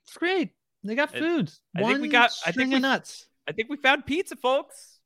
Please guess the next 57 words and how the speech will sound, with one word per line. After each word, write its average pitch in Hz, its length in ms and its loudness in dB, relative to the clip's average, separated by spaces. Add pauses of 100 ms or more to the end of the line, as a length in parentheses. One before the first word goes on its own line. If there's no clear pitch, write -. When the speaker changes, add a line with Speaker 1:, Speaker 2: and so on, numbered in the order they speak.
Speaker 1:
<laughs> - 180 -16
I 185 560 -2
love 226 220 4
that 208 160 2
they 190 120 2
call 185 260 -2
it 151 80 -8
pizza. - 320 -4 (260)
Speaker 2:
Yeah, 190 220 2
I 120 60 0
think - 160 -4
we 196 100 -6
found 226 300 4
it. 202 180 0 (200)
Speaker 1:
<laughs> 240 220 -10
Speaker 2:
Got 202 320 4
it. 180 180 0 (220)
Speaker 1:
What 311 120 10
was 359 120 8
the 359 80 8
name 370 180 6
of 370 140 2
that 339 160 4
thing 339 180 0
you 330 140 2
love? 349 260 4 (140)
Uh, - 40 -6
Speaker 2:
Yeah. 277 440 6
Speaker 1:
the 277 180 0
name 294 220 -4
of 294 100 -6
the 294 80 -4
thing 302 240 -6
from 285 220 -12
back 294 180 -4
home? 311 140 -12 (400)
Speaker 2:
Yeah, 117 300 2
Speaker 1:
Pizza. 104 140 -2
Speaker 2:
just, 180 200 -8 (260)
just - 200 -8
to 220 60 -4
get 160 360 0
there, 113 440 0
uh, 120 460 2
Campion 165 400 -2
and 131 80 -6
Father 147 240 0
are 123 40 -4
gonna 123 140 -4
return 120 360 -4
back 123 420 0
to 131 100 -10
the 110 100 -10
lander 120 500 -4
to, 107 240 -4
like, 107 220 -4 (100)
text, - 400 -4